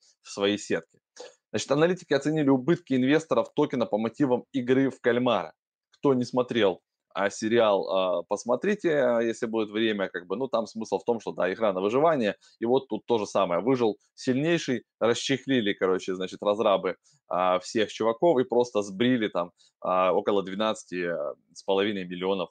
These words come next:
долларов. Так примерно по оценкам аналитиков. Это через Торнадо Кэш они примерно вот только отмыли. Ну, короче, красавчики, че, молодцы. А, значит, Celsius Network, это то, что я в начале эфира говорил, приобрел Кастодиана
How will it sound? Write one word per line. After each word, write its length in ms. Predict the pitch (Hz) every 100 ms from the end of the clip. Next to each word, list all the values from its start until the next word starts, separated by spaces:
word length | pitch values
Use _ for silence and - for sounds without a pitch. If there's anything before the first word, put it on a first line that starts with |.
| -
долларов. 420 | 98 92 80 - -
Так 180 | 92
примерно 420 | - 95 98 104 90
по 240 | - 98
оценкам 460 | 95 - 101 - 85 - - -
аналитиков. 540 | 101 107 101 - 87
Это 120 | 90
через 320 | - 131 123
Торнадо 360 | - 98 98 90
Кэш 280 | - 92 -
они 120 | 85 _
примерно 320 | - 90 92 90
вот 120 | - -
только 320 | 98 - 85 _ - -
отмыли. 440 | - 107 110 85 - _ -
Ну, 100 | 160
короче, 240 | 170 196 -
красавчики, 560 | - 113 117 - - -
че, 200 | 87 - _ _
молодцы. 380 | 95 95 - - _ _ - - - _ _
А, 200 | - 92
значит, 320 | 101 113 120
Celsius 400 | 180 175 170 160 170
Network, 340 | 156 - 95
это 160 | - 98
то, 120 | 101
что 140 | 101 98
я 40 |
в 40 |
начале 320 | 101 101 98 95
эфира 240 | - 92
говорил, 300 | 90 107 147
приобрел 460 | 127 113 113 123 104
Кастодиана 760 | 113 - 113 120 120 101 87